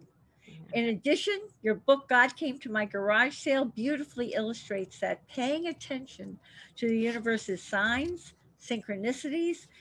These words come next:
Speaker 2: and spiritually transformative experiences can transform lives.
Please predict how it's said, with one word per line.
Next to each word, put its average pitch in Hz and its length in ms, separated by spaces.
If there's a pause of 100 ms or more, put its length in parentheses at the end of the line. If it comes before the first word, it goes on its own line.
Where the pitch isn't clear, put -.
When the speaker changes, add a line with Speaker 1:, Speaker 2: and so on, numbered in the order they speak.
(200)
Speaker 2:
and 202 140
spiritually 294 640
transformative 233 840
experiences 247 880 (340)
can 262 420
transform 220 1000
lives. 170 640